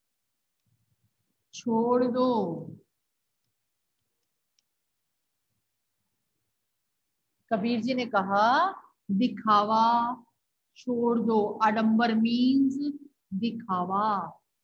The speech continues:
जो हम ऐसे माला फेरते और साथ साथ कहते रहते हैं, "बहू दूध उबल गया",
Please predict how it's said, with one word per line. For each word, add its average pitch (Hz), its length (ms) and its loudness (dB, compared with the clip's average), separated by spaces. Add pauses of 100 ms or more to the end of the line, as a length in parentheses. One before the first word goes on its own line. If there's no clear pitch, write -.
(3000)
जो 233 160 2
हम 294 240 2
ऐसे 277 260 0
माला 269 340 4
फेरते 277 760 2 (260)
और 233 460 4
साथ 226 360 2
साथ 262 180 0 (920)
कहते 247 260 0
रहते 262 240 0
हैं, 240 100 -2
"बहू 240 280 2
दूध 254 260 0
उबल 247 260 2
गया", 233 360 0